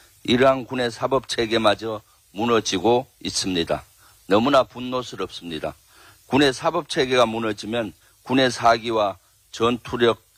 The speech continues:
약화로 기결됩니다. 이 사건은 대통령의 외압 의혹과 연루돼 있습니다. 또 군 검사와 군 판사의 인사권을 가지고 있는 국방부 장관도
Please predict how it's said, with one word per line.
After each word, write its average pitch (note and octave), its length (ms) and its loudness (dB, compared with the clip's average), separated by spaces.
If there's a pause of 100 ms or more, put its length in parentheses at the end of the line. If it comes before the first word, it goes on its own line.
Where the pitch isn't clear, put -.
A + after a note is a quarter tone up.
(120)
약화로 G#2 640 -2
기결됩니다. F2+ 800 -6 (340)
이 C3+ 140 0
사건은 C#3+ 560 0
대통령의 C3 800 0 (320)
외압 C3 440 4 (140)
의혹과 A2 540 -2
연루돼 G2+ 480 -6
있습니다. D#2+ 500 -8 (500)
또 B2+ 220 4
군 D#3 320 -4
검사와 C3 520 2
군 C#3 260 -8
판사의 C#3 640 0 (340)
인사권을 C3 720 0
가지고 A2+ 380 0
있는 G#2+ 340 -2
국방부 C#3+ 540 0
장관도 A2 680 -2